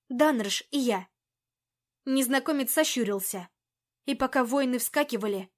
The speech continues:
ударил тьмой. От неё дыхнуло морозом, и сила мерцающей вуалью опутала поляну. Данрыш сосредоточился, и пламя столкнулось с тьмой. Он что-то крикнул на незнакомом языке.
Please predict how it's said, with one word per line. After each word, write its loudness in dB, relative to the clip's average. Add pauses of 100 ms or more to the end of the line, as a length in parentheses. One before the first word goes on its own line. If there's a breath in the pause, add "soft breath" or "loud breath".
(520)
ударил 4
тьмой. -2 (520)
От -2
неё 2
дыхнуло 0
морозом, 2 (680)
и 0
сила 2
мерцающей 2
вуалью 0
опутала 0
поляну. 0 (1040)
Данрыш 0
сосредоточился, -2 (840)
и 0
пламя 2
столкнулось 0
с -4
тьмой. -2 (460)
Он 2
что-то 0
крикнул 0
на 0
незнакомом 0
языке. -2